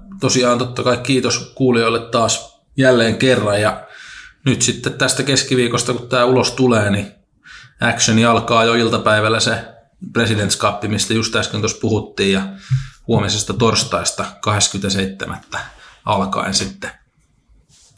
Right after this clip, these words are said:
itse päätapahtuma. Jos vaan on pienikin mahdollisuus, niin menkää ihmeessä paikalle, e-, e-, ette tuu pettymään kyllä, sen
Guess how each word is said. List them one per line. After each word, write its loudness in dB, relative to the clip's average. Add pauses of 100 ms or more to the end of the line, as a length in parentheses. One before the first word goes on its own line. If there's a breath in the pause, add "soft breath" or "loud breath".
itse 0
päätapahtuma. 0 (420)
Jos 2
vaan 4
on 2
pienikin 4
mahdollisuus, 2
niin 2
menkää 2
ihmeessä 2
paikalle, 0
e-, -2 (220)
e-, -12
ette -4
tuu -4
pettymään -2
kyllä, -6
sen -4